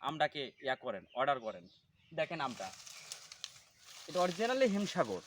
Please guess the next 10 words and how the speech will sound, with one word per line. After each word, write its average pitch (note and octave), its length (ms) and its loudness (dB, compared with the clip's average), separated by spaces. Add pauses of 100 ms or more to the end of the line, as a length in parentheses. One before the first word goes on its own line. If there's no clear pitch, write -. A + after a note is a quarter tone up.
(1500)
এটা D#3+ 100 10 (100)
রাজশাহীর D#3+ 460 10
আম। F#3 100 8 (680)
আমরা F3 240 8
যে F3 140 10
ভাঙছি, D#3+ 320 4 (440)
আসেন D#3+ 340 4
আপনাকে D3+ 240 0 (100)
দেখাই, C#3 300 4
এটা C3+ 100 4